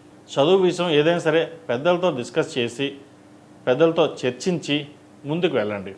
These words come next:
సొంత నిర్ణయాల మటుకి తీసుకోకండి. అదేవిధంగా ప్రేమ వివాహాలకు సంబంధించిన విషయ వ్యవహారాలు కొద్దిగా దూరంగా ఉండడం, వివాహం కాని వారికి సంబంధ విషయంలో కొంత ఇబ్బందికరమైన వాతావరణం నెలకొనడం ఇటువంటివి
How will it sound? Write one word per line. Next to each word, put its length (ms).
సొంత 200
నిర్ణయాల 420
మటుకి 260
తీసుకోకండి. 640
అదేవిధంగా 580
ప్రేమ 220
వివాహాలకు 400
సంబంధించిన 560
విషయ 160
వ్యవహారాలు 440
కొద్దిగా 280
దూరంగా 400
ఉండడం, 400
వివాహం 380
కాని 220
వారికి 420
సంబంధ 300
విషయంలో 440
కొంత 160
ఇబ్బందికరమైన 540
వాతావరణం 300
నెలకొనడం 500
ఇటువంటివి 360